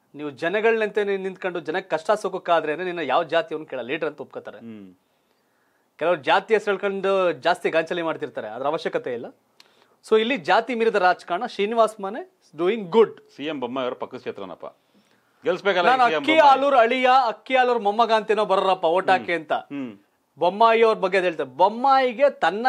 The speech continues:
Speaker 1: ಜಿಲ್ಲೆಯ ಒಂದು by election ಗೆಲ್ಸ್ಕೊಳಕ್ ಆಗಲಿಲ್ಲ.
Speaker 2: ಹ್ಮ್. ಸಿ ಎಂ
Speaker 1: ಯಾವ
Speaker 2: ಆಗಿದ್ದಾಗ್ಲೂ
Speaker 1: ಸೀಮೆ ಸಿ ಎಂ ಅಂತ ಕೇಳ್ತಾರೆ,
Speaker 2: ಹ್ಮ್.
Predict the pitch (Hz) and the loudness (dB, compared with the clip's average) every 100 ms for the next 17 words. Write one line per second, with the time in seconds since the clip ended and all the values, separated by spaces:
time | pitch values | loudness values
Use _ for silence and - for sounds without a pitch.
0 | 247 185 233 233 254 247 190 196 190 143 | 0 0 2 4 4 2 -2 -2 -2 2
1 | 214 262 262 240 - 240 175 185 196 240 | 2 2 2 0 -2 -6 -2 -2 -2 2
2 | 233 214 202 185 160 - _ - 123 107 | 2 2 -2 -2 -6 -10 _ -18 -16 -16
3 | 98 _ 147 135 127 156 165 120 131 131 | -18 _ -4 -2 -2 2 0 0 -2 -4
4 | - 160 143 139 175 - 123 113 107 92 | -6 -10 -10 -12 -14 -14 -14 -14 -14 -16